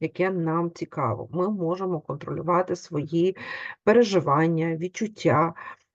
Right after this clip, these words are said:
Ми можемо спрямовувати певні думки на певні свої цілі. Що відбувається? Як так буває,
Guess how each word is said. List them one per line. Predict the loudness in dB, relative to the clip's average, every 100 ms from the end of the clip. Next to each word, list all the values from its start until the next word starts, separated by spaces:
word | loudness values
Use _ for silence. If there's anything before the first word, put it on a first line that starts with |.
| _
Ми | -2 2 4 6 4
можемо | 4 4 4 2 2 0
спрямовувати | -2 -2 0 2 2 2 0 -4 -2
певні | -2 0 -2 -6
думки | -8 -14 -12 -4 -4 -4 -8 -20 -20 -14 -6
на | -2 0 -2 -4 2
певні | 4 4 0 -8
свої | -8 -4 -2 -2
цілі. | -8 -8 -6 -4 -6 -10 _ _ _ -16
Що | 2 4
відбувається? | 4 2 0 0 0 -4 -6 -4
Як | 2 4 4 2
так | 4 4 4
буває, | -2 -2 0 0 -2